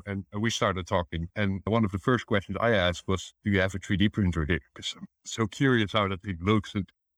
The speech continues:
and the rest of the interview was talking about the three D printer. And then at a, a certain moment, he looked at his watch and says, uh, "I really need to go now." And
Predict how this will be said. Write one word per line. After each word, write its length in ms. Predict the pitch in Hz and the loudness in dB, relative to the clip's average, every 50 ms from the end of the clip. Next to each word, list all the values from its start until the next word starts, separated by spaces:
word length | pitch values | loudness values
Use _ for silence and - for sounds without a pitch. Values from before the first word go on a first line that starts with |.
| _ _ | _ _
and 160 | - 135 131 | -4 -4 -2
the 80 | 127 135 | -2 0
rest 220 | 143 165 175 - | 0 0 0 0
of 100 | 180 160 | 0 -2
the 80 | 139 156 135 143 | 0 0 0 0
interview 380 | 143 - 131 113 - 127 120 | -2 -2 -4 -4 -2 0 0
was 320 | 113 113 113 110 - - - _ _ _ | 2 2 0 -2 -2 -8 -18 _ _ _
talking 380 | - 139 131 123 - 127 117 110 | 0 0 0 0 0 -2 -4 -2
about 260 | 98 101 101 98 90 | 0 2 2 2 2
the 120 | - 110 | 0 -4
three 180 | - - 117 104 | -4 -2 -2 0
D 140 | 98 123 123 | 0 0 0
printer. 420 | - - 117 101 92 - 117 143 - _ _ _ _ _ - - _ _ _ _ - | 0 -2 -2 -2 0 -2 -4 -4 -6 _ _ _ _ _ -18 -18 _ _ _ _ 0
And 180 | 139 135 131 131 | 2 2 4 4
then 260 | 120 117 120 117 - - - | 4 4 2 0 -2 -2 -2
at 120 | 117 107 | 0 0
a, 220 | 117 113 95 104 - - | 2 0 0 -2 -4 -6
a 40 | - | -8
certain 240 | - - 127 107 110 | -6 -6 -4 0 2
moment, 240 | 110 113 117 110 98 | 2 2 2 2 0
he 80 | 107 104 | 0 0
looked 180 | 113 123 - | 0 0 -2
at 80 | 123 104 | -4 -6
his 140 | 92 - - | -4 -4 -2
watch 180 | 127 120 - | -4 -2 -2
and 100 | 131 120 | -4 -4
says, 280 | 107 - 113 98 - - - | -2 -2 -4 -4 -6 -6 -2
uh, 140 | 104 104 92 - | 0 0 0 2
"I 80 | - | 0
really 340 | 113 107 120 135 139 131 123 | 0 2 2 2 2 2 0
need 160 | 117 110 107 | 0 0 -2
to 60 | 104 | -2
go 180 | 98 113 113 123 | 0 2 2 2
now." 340 | 120 117 120 113 113 113 110 | 4 4 4 4 4 4 2
And 260 | - 107 107 104 - | 2 0 0 0 -2